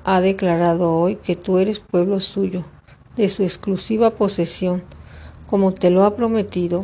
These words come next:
para que guardes todos sus mandamientos, a fin de exaltarte sobre todas las naciones que hizo, para loor y fama y gloria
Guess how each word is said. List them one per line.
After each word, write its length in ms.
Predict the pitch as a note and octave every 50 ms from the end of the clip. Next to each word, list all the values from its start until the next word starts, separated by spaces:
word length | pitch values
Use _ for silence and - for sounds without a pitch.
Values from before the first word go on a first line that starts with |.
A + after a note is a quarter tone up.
| F#3+ -
para 240 | - G3 G3 G3 G3
que 120 | - G3
guardes 540 | F3 F3+ F3+ F3 F3+ F#3 F#3 G3 G3+ G3+ - - -
todos 340 | - F#3 F#3+ G3+ A#3 A3
sus 220 | A3+ - - - -
mandamientos, 880 | F3+ F3 F3 E3+ E3+ E3+ F3 F3 F3 F3 F3+ F3+ - F#3+ F3+ - - - - - - - - - - - - -
a 120 | G3+ F3+ F3
fin 460 | - - G#3 G#3+ A#3 B3+ C4+ B3+ G#3
de 240 | F3 F3 E3 - -
exaltarte 1000 | - G3 G#3 G#3 - - A3 G#3 G#3 G#3 - F#3 F#3 F3+ F3+ - - - G#3+ A3 - - -
sobre 480 | - - - - G3+ F3+ F3+ G3 G3 F#3+
todas 500 | - - - G3+ G#3+ A3+ A#3+ A#3+ A3+ -
las 380 | G3 F3 F3 F3 - - - -
naciones 840 | G#3+ F#3+ F3+ F3+ - - - G3+ G3 F#3+ G3 G3 G#3 G#3+ G#3 - -
que 180 | - - E3+ F3
hizo, 320 | F3 F#3 F#3 - - - - _ _ _ _ _ _ _ - - - - - - _ _ _ _
para 320 | - F3 F3 E3+ E3 D#3+
loor 540 | D#3+ D#3+ E3 F3 F#3 G3 G#3 A3+ A3+ - -
y 120 | G#3 F#3+ F3+
fama 420 | - - F3 F3+ F#3 G3 G3+ G3
y 80 | F#3 F#3+
gloria 600 | F#3 F#3+ E3+ E3 E3+ E3+ F3 F3 E3+ D3 -